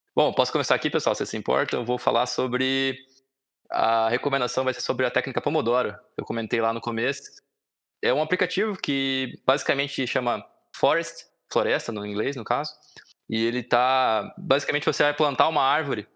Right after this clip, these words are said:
<laughs> e essa árvore virtual, né, de-, e essa árvore virtual que você tá plantando ali, ela vai crescendo conforme você fica um certo tempo sem usar o celular.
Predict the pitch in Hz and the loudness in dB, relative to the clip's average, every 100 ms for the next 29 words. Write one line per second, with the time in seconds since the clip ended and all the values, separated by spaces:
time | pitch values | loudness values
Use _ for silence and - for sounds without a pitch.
0 | _ _ _ 120 151 131 - 117 135 117 | _ _ _ -2 0 2 2 2 2 0
1 | 127 135 117 123 123 120 107 123 - 277 | -2 2 2 2 0 -2 -6 -12 -16 -18
2 | - - 117 117 123 139 151 135 151 123 | -16 -4 0 2 2 2 2 -2 0 0
3 | 135 127 123 123 123 120 123 104 131 139 | 0 0 0 0 -2 -2 -2 -2 -4 -2
4 | 131 127 123 127 139 120 135 147 147 151 | 0 2 2 2 0 0 -2 -2 -2 -2
5 | 135 135 139 135 131 131 127 135 135 160 | 0 0 2 0 0 -2 -2 -2 -2 -2
6 | 147 - _ _ _ - 131 - - 147 | -4 -14 _ _ _ -8 -6 -6 0 2
7 | 147 147 139 151 147 - 143 120 127 127 | 2 0 0 0 -2 -2 0 2 2 2
8 | 131 123 107 104 | 0 2 2 0